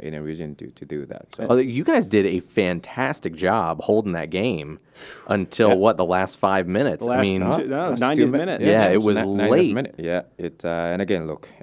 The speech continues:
Speaker 1: uh, I give, uh, the boys a lot of credit, you know, having to play a very good A C side, um, for
Speaker 4: Motown.
Speaker 1: that, uh, eh, sorry, Motown,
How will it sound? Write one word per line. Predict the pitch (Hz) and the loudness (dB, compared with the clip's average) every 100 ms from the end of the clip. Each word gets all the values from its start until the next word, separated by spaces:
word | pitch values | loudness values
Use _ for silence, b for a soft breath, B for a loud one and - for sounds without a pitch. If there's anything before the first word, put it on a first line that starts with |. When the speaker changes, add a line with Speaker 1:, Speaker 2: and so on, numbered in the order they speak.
| - | -20
Speaker 1:
uh, | - 50 - - - | -16 -16 -16 -16 -14
I | |
give, | 85 90 82 | -10 -6 -6
uh, | 80 78 76 | -6 -8 -10
the | |
boys | 76 80 78 | -8 -8 -6
a | |
lot | 76 73 | -8 -10
of | - | -12
credit, | - 78 - _ | -10 -8 -10 _
you | - | -18
know, | 71 71 | -18 -16
having | 73 73 73 | -14 -12 -12
to | 78 | -14
play | - - 76 73 71 69 _ b b - | -12 -8 -8 -8 -10 -14 _ b b -12
a | |
very | 87 95 80 | -4 -2 -2
good | 78 76 - | -4 -8 -10
A | - 76 | -12 -12
C | - 73 | -12 -14
side, | - 73 73 - _ _ | -12 -12 -12 -16 _ _
um, | - - 69 67 73 | -16 -14 -14 -14 -10
for | 92 101 | -8 -6
Speaker 4:
Motown. | 101 90 | -6 -6
Speaker 1:
that, | - 76 | -8 -8
uh, | 69 - | -10 -8
eh, | 80 | -8
sorry, | - 87 73 | -6 -4 -4
Motown, | 78 80 - 76 73 | -4 -6 -6 -8 -10